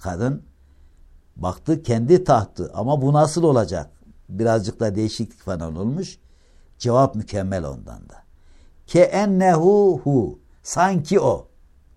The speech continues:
Belkıs da böyle cevap veriyor. Sanki o. Ve utinel ilme min kabliha. Bize daha önce bilgi verilmişti. Biz doğru bilgiye ulaştık.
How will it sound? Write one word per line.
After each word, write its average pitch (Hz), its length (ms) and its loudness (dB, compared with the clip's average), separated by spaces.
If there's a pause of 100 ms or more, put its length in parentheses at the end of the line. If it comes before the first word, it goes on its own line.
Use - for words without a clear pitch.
(1080)
Belkıs 104 420 -4
da 98 160 -2
böyle 87 200 -2
cevap 76 300 -12
veriyor. - 340 -18 (800)
Sanki 147 580 0
o. 73 180 -12 (1200)
Ve 110 260 -2
utinel 160 840 4
ilme 180 200 2
min 147 220 0
kabliha. 95 580 0 (1000)
Bize 151 260 4
daha 175 340 8
önce 170 460 4 (420)
bilgi 123 440 2
verilmişti. 117 760 0 (500)
Biz 135 440 0
doğru 165 300 4
bilgiye 110 320 0
ulaştık. 117 600 0